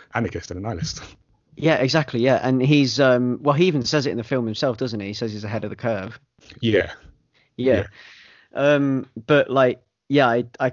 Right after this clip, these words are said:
Speaker 2: completely agree with that. Yeah, and it's, it, again, it's down to this thing where, like, each, everyone who's ever played the Joker has played the Joker and represented one facet of the Joker, but the Joker is actually all of those things.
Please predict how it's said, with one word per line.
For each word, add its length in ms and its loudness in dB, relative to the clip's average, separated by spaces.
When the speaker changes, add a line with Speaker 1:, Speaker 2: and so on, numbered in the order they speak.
Speaker 2:
completely 420 -2
agree 240 0
with 120 -4
that. 160 -2
Yeah, 160 2
and 140 2
it's, 320 0
it, 240 -2
again, 280 4
it's 140 -4
down 220 0
to 100 -14
this 180 -8
thing 200 -2
where, 280 0
like, 380 -2
each, 500 -2
everyone 300 2
who's 320 2
ever 200 -4
played 260 0
the 80 -6
Joker 440 -4
has 160 -8
played 280 -4
the 80 -6
Joker 440 -4
and 140 -6
represented 640 -4
one 220 -2
facet 340 -2
of 60 -12
the 100 -14
Joker, 280 -6
but 120 -8
the 80 -2
Joker 320 0
is 80 -2
actually 280 -4
all 200 -2
of 60 -10
those 200 -14
things. 380 -18